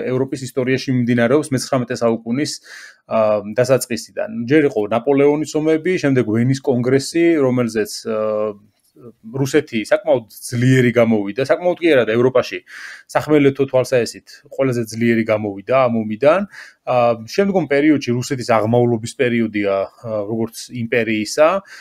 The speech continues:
ა, განსაკუთრებით ოსმალეთის იმპერიის, ა, ტერიტორიები ეწირება რუსეთის მადას, იქ, ა, რუსეთის შავ ზღვაზე გაბატონებისთვის იბრძვის, იბრძვის სრუტეებისთვის,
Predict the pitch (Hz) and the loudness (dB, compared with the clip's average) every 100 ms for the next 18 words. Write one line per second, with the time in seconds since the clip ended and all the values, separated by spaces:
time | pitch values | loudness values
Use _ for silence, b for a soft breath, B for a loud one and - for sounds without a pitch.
0 | B - 113 110 123 127 151 143 143 120 | B -4 0 0 0 0 0 0 0 0
1 | 117 151 139 135 127 131 127 117 117 110 | 0 2 2 2 -4 -4 -2 0 0 -2
2 | - - - 117 110 107 131 135 139 135 | -4 -12 -8 -6 -4 -4 0 0 2 2
3 | 123 113 113 120 104 98 104 - 120 104 | 2 2 2 0 -2 -2 -4 -4 -6 -8
4 | - 117 117 110 139 160 120 113 127 110 | -10 -4 -2 2 4 2 -2 -8 -6 -6
5 | 104 95 117 120 113 - 113 107 113 113 | -6 -8 -14 -12 -10 -2 0 0 0 0
6 | 117 113 113 123 123 120 127 139 135 139 | -2 -2 -2 -4 -6 -6 -10 -10 -8 -8
7 | 131 165 160 123 113 110 101 - 117 113 | -4 -4 -2 -2 -4 -8 -10 -8 -6 0
8 | 123 123 127 135 - 175 - | 2 2 -2 -8 -6 -8 -8